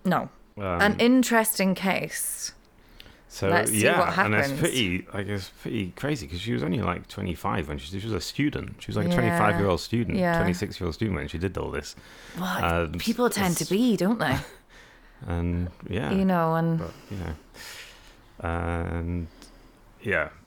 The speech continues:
Speaker 2: So, uh, but she's being, she's, uh, in some quarters, she's considered a bit of a hero, heroine, and, um,
Speaker 1: Mm-hmm.
Speaker 2: it's, um, so that's happening. I'll keep you updated. What happens?
Speaker 1: Please do,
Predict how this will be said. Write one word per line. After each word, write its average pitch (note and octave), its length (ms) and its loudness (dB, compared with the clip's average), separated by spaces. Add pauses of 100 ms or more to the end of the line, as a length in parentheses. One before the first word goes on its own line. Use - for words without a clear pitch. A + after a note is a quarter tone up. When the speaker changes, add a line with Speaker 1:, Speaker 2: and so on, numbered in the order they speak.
Speaker 2:
So, A#2 560 2
uh, - 100 -12
but G#2 180 -4
she's A2 200 -2
being, G2 560 0
she's, F2+ 300 -6
uh, F2+ 280 -4
in F2+ 200 -2
some G#2 580 -2 (360)
quarters, - 500 -4
she's E2+ 360 -6
considered F2+ 360 -6
a - 20 -4
bit - 140 -4
of - 100 -8
a E2+ 220 -4 (100)
hero, G#2 360 -4 (100)
heroine, G#2+ 380 -4 (680)
and, F2 400 -4
um, G3+ 140 2
Speaker 1:
Mm-hmm. - 1700 -6
Speaker 2:
it's, - 300 -4
um, E2+ 420 0 (880)
so - 140 -4
that's E2+ 200 -2
happening. D#2 500 -4 (240)
I'll D#2+ 180 -2
keep - 280 -8
you F#2 100 2
updated. F#2+ 680 -4 (200)
What F2 120 -2
happens? E2 160 -2
Speaker 1:
Please C4+ 320 2
do, A3+ 540 2